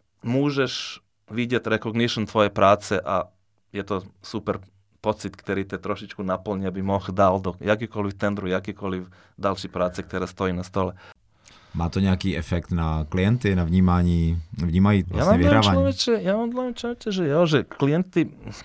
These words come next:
Speaker 1: mají rádi fame nebo slávu, jo? Co znamená, čím dál tím víc mi, jako, i od klientu dostáváme, ne, ne, nevím,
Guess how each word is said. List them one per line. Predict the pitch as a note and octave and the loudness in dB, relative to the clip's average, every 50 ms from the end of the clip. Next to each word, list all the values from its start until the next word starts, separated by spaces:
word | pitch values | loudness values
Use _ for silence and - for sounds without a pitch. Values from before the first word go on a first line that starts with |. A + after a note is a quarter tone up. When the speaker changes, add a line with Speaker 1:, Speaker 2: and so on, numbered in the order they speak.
| - - - - - - - - - | -20 -20 -20 -20 -20 -18 -20 -14 -8
Speaker 1:
mají | G2 G#2 G#2+ A#2+ C#3+ D#3 D3 | -2 2 4 4 4 6 4
rádi | A#2+ A#2 B2 A#2+ A2+ A#2 A2+ G#2+ - - - _ _ _ _ - | 6 6 6 4 4 2 -2 -2 -4 -6 -12 _ _ _ _ -18
fame | - - - A2 G2+ F#2+ F#2 | -4 0 2 2 2 2 -2
nebo | F2 D2+ F2 G2 F#2+ G2 - | -4 -4 -6 -6 -6 -6 -6
slávu, | - - - A2 G#2 G2+ G2+ G2 F2 E2 | -4 2 6 8 8 8 8 8 6 4
jo? | - C3 E3+ F3+ | 4 4 4 4
Co | - D3 | 2 -2
znamená, | C3+ B2+ C3 C3+ C3+ C3 | -2 0 0 0 -2 -4
čím | A#2+ - - C3+ C3 | -6 -6 -6 -4 0
dál | A#2+ A#2+ C3 C3+ | 2 2 2 2
tím | - - B2+ A#2+ | 0 -2 -2 -2
víc | B2 C3 - - | -2 -2 -2 -2
mi, | C3+ B2+ A#2+ - - - - - - - - - | -2 -4 -4 -6 -10 -18 -18 -18 -20 -18 -8 -6
jako, | A#2 A2 - B2 - - - - | -4 -4 -2 -4 -6 -6 -8 -8
i | - C3+ - - - - _ | -8 -8 -8 -10 -14 -2 _
od | - D3 D#3 - | 2 2 2 2
klientu | - E3+ D#3+ E3 E3 F3 F3 E3+ D3 | 0 0 2 2 2 0 0 0 0
dostáváme, | B2 B2 B2 - - A#2+ B2 B2 B2 - - | 0 0 0 2 4 4 4 4 4 0 -2
ne, | G#2 G2 E2+ C2+ | -4 -6 -6 -6
ne, | F2 F2+ C#2+ | -8 -8 -8
nevím, | F2+ G2+ F#2 E2+ F2 G2 | -8 -8 -8 -8 -10 -12